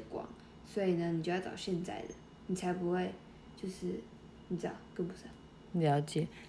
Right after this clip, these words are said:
Speaker 2: 那你觉得你在做这些考古题，它有帮到，有帮，让你成绩比较好吗？
Speaker 1: 我觉得有啊，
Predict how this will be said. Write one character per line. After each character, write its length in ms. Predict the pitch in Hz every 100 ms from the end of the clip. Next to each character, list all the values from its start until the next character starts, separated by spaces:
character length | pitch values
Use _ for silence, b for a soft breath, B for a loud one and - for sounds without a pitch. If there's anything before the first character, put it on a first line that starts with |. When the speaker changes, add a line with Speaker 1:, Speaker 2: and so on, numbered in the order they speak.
| -
Speaker 2:
那 160 | 214
你 100 | 208
觉 120 | 180 175
得 120 | 170
你 140 | 147
在 160 | 156 165
做 160 | 165
这 140 | 160 160
些 120 | 160
考 200 | - 147
古 180 | 151 135
题， 300 | 131 120 120
它 160 | 156 143
有 80 |
帮 260 | 123 135 139
到， 160 | 143 135 - -
有 120 | 151
帮， 320 | 135 147 147 151
让 180 | 160
你 240 | 147 131 131
成 160 | -
绩 140 | 135 135
比 80 | 123
较 160 | 123
好 180 | 127 -
吗？ 120 | 170 180 - B B B B - - - -
Speaker 1:
我 120 | 220
觉 180 | 214 240
得 60 | 233
有 140 | 196
啊， 180 | 185 202